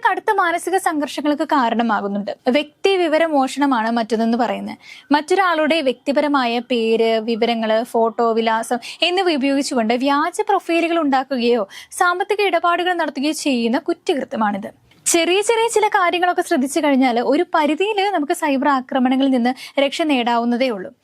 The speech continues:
ഒന്നാമത്തേത് ശക്തമായ പാസ്വേഡുകളാണ്. എളുപ്പത്തിൽ ഊഹിക്കാൻ കഴിയാത്ത ചില അക്ഷരങ്ങളും അക്കങ്ങളും ചിഹ്നങ്ങളും ചേർത്ത് ശക്തമായ പാസ്വേഡുകൾ നമുക്ക് ഉപയോഗിക്കാം. എല്ലാ അക്കൗണ്ടുകൾക്കും ഒരേ പാസ്വേഡ് ഉപയോഗിക്കാതിരിക്കാനും ശ്രദ്ധിക്കണം ട്ടോ. രണ്ടാമത്തേത്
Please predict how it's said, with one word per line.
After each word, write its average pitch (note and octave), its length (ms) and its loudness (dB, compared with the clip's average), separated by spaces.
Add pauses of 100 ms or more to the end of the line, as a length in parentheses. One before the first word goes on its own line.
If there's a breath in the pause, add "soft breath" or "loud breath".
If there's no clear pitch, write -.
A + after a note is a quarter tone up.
(200 loud breath)
ഒന്നാമത്തേത് F#4 500 2
ശക്തമായ E4 480 -4
പാസ്വേഡുകളാണ്. B3+ 960 -2 (360 soft breath)
എളുപ്പത്തിൽ F#4+ 420 0
ഊഹിക്കാൻ E4+ 380 0
കഴിയാത്ത C4+ 800 0
ചില D#4 140 2
അക്ഷരങ്ങളും B3 720 0
അക്കങ്ങളും A#3 580 -2
ചിഹ്നങ്ങളും B3 500 2
ചേർത്ത് A#3+ 420 -2 (240 loud breath)
ശക്തമായ E4 560 0
പാസ്വേഡുകൾ C#4 720 -2
നമുക്ക് G#3 220 -4
ഉപയോഗിക്കാം. G#3 580 -8 (160)
എല്ലാ C#4+ 240 4
അക്കൗണ്ടുകൾക്കും E4 680 -2
ഒരേ B3 300 0
പാസ്വേഡ് F4 340 0
ഉപയോഗിക്കാതിരിക്കാനും C#4+ 880 0
ശ്രദ്ധിക്കണം G#3+ 460 -4
ട്ടോ. G#3 200 -4 (280 loud breath)
രണ്ടാമത്തേത് F#4+ 600 2